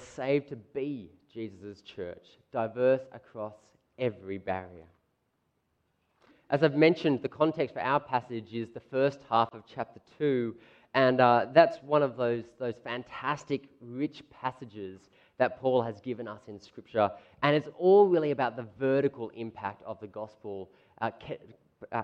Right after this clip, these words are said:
connection with God. Let's have just a little snapshot at verse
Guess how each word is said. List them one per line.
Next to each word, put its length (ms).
connection 680
with 300
God. 380
Let's 160
have 180
just 160
a 40
little 260
snapshot 680
at 140
verse 340